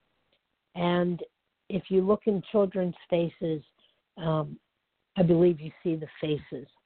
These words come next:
of angels. And I really do think that we see the face of God when we look in each other's faces, if we allow ourselves to do that. So I, I think that, that, but children have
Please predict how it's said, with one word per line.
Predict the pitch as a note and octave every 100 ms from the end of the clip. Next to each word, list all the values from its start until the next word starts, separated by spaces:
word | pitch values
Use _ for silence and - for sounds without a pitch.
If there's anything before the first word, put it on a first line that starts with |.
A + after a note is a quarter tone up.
| -
of | D#3+
angels. | D#3+ D#3 D3+ D#3 D3+ - _ _ _ _ _ _
And | E3 D#3+ E3 D#3+ E3 - - _ _ _ _ _ _
I | F3+
really | A3+ A3
do | F3 G3 -
think | E3 E3+
that | D3+
we | D#3 -
see | D#3
the | D3+
face | D#3 C#3+ -
of | B2+
God | D3+ D#3 C#3+ C#3 - G3
when | D3
we | D3+ C#3+
look | C#3 C#3+
in | C#3
each | C3 -
other's | B2+ A2+ -
faces, | - A2 - - - _ _ _ _
if | D#3+ -
we | D#3+
allow | D3 C#3+ C#3+ C3
ourselves | B2+ - C#3+ C3+ _
to | D3+
do | D3 D#3+
that. | - F#2+ - - - - - - - - _ _
So | F3+ D#3+
I, | D#3+ E3 -
I | E3 -
think | E3+ D#3 -
that, | D3+ D3 _ _ F#3
that, | D#3+ D3+ -
but | D#3 _ -
children | G#3 F#3 G3 F#3+ D#3+
have | E3+